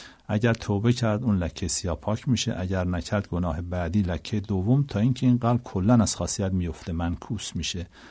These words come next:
وارونه می‌شه. و روایتی داریم که هرگز دلها سخت و سنگ نمیشن، از خاصیت نمیفتن مگر به خاطر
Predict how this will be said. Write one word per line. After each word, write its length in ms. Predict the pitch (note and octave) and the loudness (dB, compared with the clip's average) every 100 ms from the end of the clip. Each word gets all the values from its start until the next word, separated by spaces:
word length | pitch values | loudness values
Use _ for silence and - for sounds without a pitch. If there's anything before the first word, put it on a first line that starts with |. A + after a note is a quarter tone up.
| - - | -10 0
وارونه 460 | F2+ E2+ F2+ G2+ | 2 4 4 6
می‌شه. 300 | E2+ C#2+ - - - - - _ _ _ _ - G2+ F#2+ F2+ - - - - - _ _ | 4 0 -6 -10 -20 -18 -20 _ _ _ _ -20 -16 -16 -14 -16 -16 -18 -20 -20 _ _
و 120 | B2 C#3 | 8 10
روایتی 400 | B2+ B2+ B2+ B2+ | 12 10 8 6
داریم 300 | A#2+ A#2+ A2 | 6 6 4
که 400 | A#2+ A2+ A2+ A#2+ - _ _ _ _ _ _ _ _ E3+ | 4 4 4 2 -6 _ _ _ _ _ _ _ _ -4
هرگز 720 | G#2+ - G2+ G2 F#2+ A2 F#2+ - | -2 0 2 2 6 6 4 0
دلها 600 | G2 F#2+ E2+ G#2+ G2 F2+ _ _ | 2 2 4 4 4 0 _ _
سخت 540 | - - - G2 - | -4 2 2 2 -2
و 40 | - | -2
سنگ 560 | - G2+ G#2 G2 F#2 | 2 4 4 4 6
نمیشن، 400 | A2+ B2 - A2 | 8 8 6 0
از 200 | A2 - | 0 -2
خاصیت 360 | - - G#2+ F#2+ | -2 -2 0 2
نمیفتن 720 | F#2+ A2+ A#2+ A2 - G#2+ G#2+ - - - - - | 6 6 6 4 0 0 0 -4 -14 -20 -18 0
مگر 300 | G2 G2+ F#2+ | 4 4 4
به 80 | F2+ | 0
خاطر 540 | - F2 F#2 F#2+ G2+ | -4 -4 -2 0 0